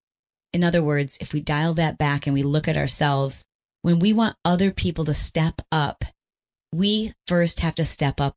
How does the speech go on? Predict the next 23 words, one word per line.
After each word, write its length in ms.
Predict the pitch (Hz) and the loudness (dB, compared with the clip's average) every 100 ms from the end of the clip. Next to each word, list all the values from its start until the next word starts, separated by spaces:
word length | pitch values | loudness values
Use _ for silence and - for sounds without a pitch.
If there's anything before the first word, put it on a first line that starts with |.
| - | -2
ourselves. 760 | 147 - 170 170 - 147 - - _ _ _ _ _ _ - | -2 0 0 -2 -4 -6 -8 -10 _ _ _ _ _ _ -2
And 240 | 170 160 - - | 0 0 -2 -2
nowhere 920 | 190 185 196 226 262 - 180 190 180 | 2 4 4 4 2 0 2 4 4
is 300 | 185 175 151 | 2 0 0
this 320 | - 160 - - | 0 0 -2 -6
easier 760 | 185 180 190 180 175 156 151 147 _ _ - | -2 2 2 0 0 2 2 -2 _ _ -6
for 100 | 170 | 0
you 320 | 156 147 180 | 2 4 2
to 180 | 185 190 | 2 0
do 320 | 156 147 139 | 2 2 2
than 240 | 139 143 143 | 2 0 0
in 240 | 156 156 | 0 2
your 140 | 147 143 | 0 -2
personal 640 | - 180 175 185 175 170 | -4 -2 0 0 0 -2
relationships. 800 | 156 147 143 147 - 127 - - - _ _ | -2 -2 0 -2 -2 -4 -6 -10 -12 _ _
It 200 | 185 185 | -6 -4
doesn't 400 | - 196 214 247 - | 0 0 0 -4 -8
happen 460 | - 202 196 190 185 | -6 -2 0 0 0
as 220 | 175 165 - | -2 -4 -2
easily 440 | 170 160 170 170 | -2 -2 -2 -2
with 180 | 165 - | -2 -4
people 400 | - 160 160 151 | -4 -4 -2 -4
who 280 | 160 156 | -2 -4